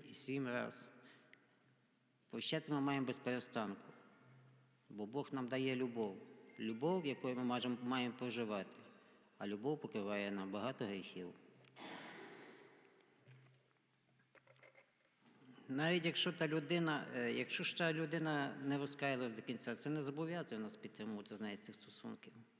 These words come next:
Але якщо розкаяння щире, ми можемо своє, е, оце відношення переглянути і надалі підтримувати і спілкуватися з нею, будувати наново свою довіру з нею. Е, тобто, щоб людина не відчувала себе якоюсь відчуженою, а потрібною.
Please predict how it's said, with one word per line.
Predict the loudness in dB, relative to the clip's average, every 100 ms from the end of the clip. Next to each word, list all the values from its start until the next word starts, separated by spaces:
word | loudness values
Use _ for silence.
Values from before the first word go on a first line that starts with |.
| _ _ _ _ _ _ -6
Але | -4
якщо | -2 0 0
розкаяння | -2 -2 2 2 2
щире, | 2 2 2 0 -6 -14 -6
ми | -2
можемо | -2 -4 -6
своє, | -4 -2 -2
е, | -2 -4 -6
оце | -10 -6 -4
відношення | -2 -2 -2 -4 -4
переглянути | -2 -2 -2 -4 -2 -4 -8 -14 -18 -20 -20 -20 -10
і |
надалі | -6 -4 -4 -4
підтримувати | -4 -2 0 0 -2 -4
і |
спілкуватися | -6 -6 -4 -4 -4 -6 -8 -6
з |
нею, | -2 -2
будувати | -4 -4 -4 -2
наново | 0 2 2 -2
свою | -4 -4 -2
довіру | 0 2 2 2
з | 0
нею. | 0 0 -4 -10 -20 -20 -20 -20 -20 -20 _ -16
Е, | -12 -8
тобто, | -6 -4
щоб | -4 -4
людина | -4 0 2
не | 4
відчувала | 2 2 0 0 -2
себе | -2 0
якоюсь | 0 0 -2 0
відчуженою, | -2 -2 -4 -4 -4 -4 -10 -16 -20 -10
а | -8
потрібною. | -8 -6 -6 -6 -8